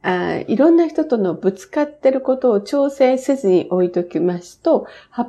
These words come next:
方塞がりになる可能性もございます。そんな時は上手に気分転換する方位として、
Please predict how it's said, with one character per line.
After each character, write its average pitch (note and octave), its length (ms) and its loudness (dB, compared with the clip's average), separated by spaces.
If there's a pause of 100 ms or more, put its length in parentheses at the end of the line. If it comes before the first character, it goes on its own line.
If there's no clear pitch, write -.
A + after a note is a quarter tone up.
(140)
方 E4+ 320 4
塞 C#4 240 -2
が B3+ 100 -4
り B3 140 0
に A3+ 60 -2
な A3+ 100 -2
る G3+ 80 -2
可 F#3+ 180 -4
能 F3 220 0
性 E3+ 260 -4
も B3 160 -2
ご D#3+ 140 -2
ざ E3+ 160 -4
い F3+ 80 -2
ま F3+ 140 0
す。 - 180 -12 (720)
そ C#4 140 4
ん E4 40 6
な E4+ 120 6
時 D#4+ 300 0
は E3+ 160 0
上 B3 300 4
手 F#4 220 2
に E4+ 160 4
気 A#3+ 100 -6
分 G#3+ 200 -2
転 G3 220 0
換 F3 260 -6
す F3 180 -2
る F3+ 100 2
方 F3 240 0
位 D3+ 100 -4
と D#3+ 140 -8
し - 100 -18
て、 D#3+ 380 -4